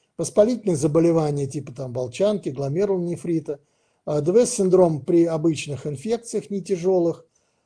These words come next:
Эм, при этом имеется как, э, только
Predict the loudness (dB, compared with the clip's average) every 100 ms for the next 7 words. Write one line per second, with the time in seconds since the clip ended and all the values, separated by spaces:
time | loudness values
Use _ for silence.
0 | _ -6 0 4 4 4 0 -4 -2 0
1 | 2 2 4 6 4 2 -4 -4 -4 _
2 | -2 0 -2 -4 -18 -20 -20 _ 4 4
3 | 4 0 -10 -12